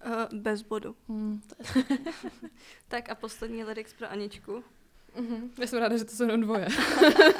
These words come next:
Speaker 3: <laughs>
Speaker 1: I can't be no super-, Superman,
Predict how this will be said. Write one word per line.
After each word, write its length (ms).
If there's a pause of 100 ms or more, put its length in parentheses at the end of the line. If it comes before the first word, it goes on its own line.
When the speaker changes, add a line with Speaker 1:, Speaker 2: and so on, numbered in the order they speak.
(300)
Speaker 3:
<laughs> 1120
Speaker 1:
I 180
can't 320
be 140
no 180
super-, 340 (100)
Superman, 640